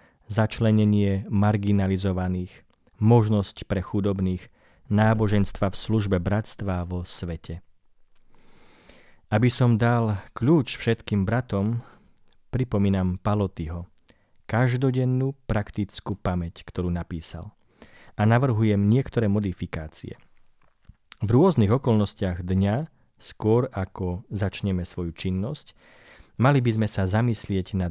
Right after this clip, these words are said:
nimi a nad úmyslami Najsvätejšej mysle nášho Pána Ježiša Krista, nad tým, aké by boli city jeho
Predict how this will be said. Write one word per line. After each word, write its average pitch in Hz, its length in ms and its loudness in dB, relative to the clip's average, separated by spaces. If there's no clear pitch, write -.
nimi 95 560 0
a 95 160 -2
nad 95 320 -2
úmyslami 107 960 -2
Najsvätejšej 104 960 -2
mysle 123 560 -2
nášho 95 320 -4
Pána 113 480 -2
Ježiša 90 480 -6
Krista, 87 480 -8
nad 104 320 0
tým, 123 240 0
aké 160 320 -2
by 147 160 0
boli 113 400 -2
city 123 640 -4
jeho 117 240 0